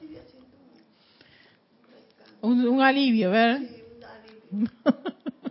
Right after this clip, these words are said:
Speaker 2: Epa, ¿cuánta? No, ella está esperando que venga el dolor para el agua tibia, ¿ves?
Speaker 1: Ajá.
Speaker 2: Yo te dije, Dani, yo tuve que usar por buen tiempo, varios meses, religiosamente mis,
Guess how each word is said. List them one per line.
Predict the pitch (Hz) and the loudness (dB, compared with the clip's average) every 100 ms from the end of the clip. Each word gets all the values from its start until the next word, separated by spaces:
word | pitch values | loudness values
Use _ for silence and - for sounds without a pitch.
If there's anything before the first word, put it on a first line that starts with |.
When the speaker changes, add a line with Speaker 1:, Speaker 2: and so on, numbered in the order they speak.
| - - - _ _ _ _ - - _ - | -14 -16 -16 _ _ _ _ -20 -20 _ -10
Speaker 2:
Epa, | 185 214 | -6 -4
¿cuánta? | 233 254 262 240 | 0 0 0 -4
No, | 214 247 | -2 0
ella | 196 262 | 0 -2
está | 262 | -4
esperando | 285 277 262 269 285 | -4 -2 -2 -2 -2
que | 214 | -2
venga | 208 240 247 | -2 0 0
el | 240 | 0
dolor | 196 240 320 311 | -2 0 0 0
para | - | 0
el | 196 | 0
agua | 208 226 | 0 -2
tibia, | 233 214 151 | -2 -4 -2
¿ves? | 214 392 - _ _ _ _ _ _ _ _ _ - | -4 -6 -10 _ _ _ _ _ _ _ _ _ -20
Speaker 1:
Ajá. | 202 214 226 233 254 _ _ _ 349 - 339 - 262 - _ _ - 262 _ _ _ _ | -20 -20 -18 -20 -20 _ _ _ -20 -20 -20 -20 -20 -20 _ _ -20 -20 _ _ _ _
Speaker 2:
Yo | 190 | -4
te | 254 | 0
dije, | 285 349 359 | 0 2 2
Dani, | 330 339 285 214 156 | 0 0 -2 -4 -4
yo | 196 226 | -4 -2
tuve | 277 330 | -2 -4
que | |
usar | 302 285 294 | -2 -4 -2
por | 311 294 | -2 -2
buen | 214 196 247 320 392 427 440 - | -2 -2 0 0 -2 -6 -14 -8
tiempo, | 339 370 277 220 | -4 -2 -2 -2
varios | 196 247 339 381 339 | 0 0 0 -2 -6
meses, | 302 359 277 214 175 - _ _ _ _ _ _ _ | -6 -8 -8 -10 -10 -14 _ _ _ _ _ _ _
religiosamente | 226 269 269 247 311 311 320 302 294 | -4 -2 -2 -4 -4 -4 -6 -8 -8
mis, | 302 240 | -2 -2